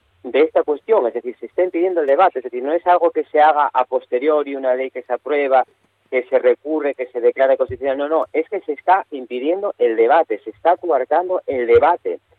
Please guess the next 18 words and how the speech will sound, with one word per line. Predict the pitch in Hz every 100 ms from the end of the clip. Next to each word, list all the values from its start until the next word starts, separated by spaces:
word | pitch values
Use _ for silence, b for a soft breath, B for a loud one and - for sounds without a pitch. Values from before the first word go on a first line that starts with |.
| _ -
en | 123
las | 123 120
Cortes | - 143 135 -
Generales, | 123 117 98 82 82
y | - 143
eso | 175 196
no | 190
tiene | 175 185
precedente, | - 147 - 123 127 98 - _ _ _ _ _ -
no | 143
tiene | 151 170 165
precedente, | 151 - 160 190 -
porque | - -
hay | 123
que | 160
defender | 151 143 139
la | 156
autonomía | 143 127 117 120 131